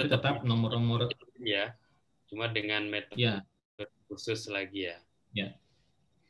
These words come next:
Speaker 1: Oke, baik. Eh, cukup menarik. Eh, kemudian ada tiga pertanyaan lagi. Ini pertama dari Pak Agung, Metal sembilan delapan, kemudian dari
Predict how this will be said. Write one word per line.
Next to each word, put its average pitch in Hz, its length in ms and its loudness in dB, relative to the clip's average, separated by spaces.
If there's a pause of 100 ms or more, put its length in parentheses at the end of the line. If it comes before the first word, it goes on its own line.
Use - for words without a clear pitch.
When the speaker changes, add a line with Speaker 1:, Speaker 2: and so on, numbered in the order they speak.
(140)
Speaker 1:
Oke, 92 480 -12
baik. 98 320 -8 (160)
Eh, 117 720 2
cukup 123 240 -8
menarik. 120 400 2 (720)
Eh, 131 240 4
kemudian 135 960 4 (640)
ada 127 800 4 (800)
tiga 127 240 6
pertanyaan 135 480 4
lagi. 123 480 2
Ini 110 160 -2
pertama 110 640 0
dari 101 880 2 (640)
Pak 104 320 0
Agung, 110 640 0
Metal 92 240 -8
sembilan 92 320 -4
delapan, 92 560 -2
kemudian 101 480 -4
dari 92 240 -4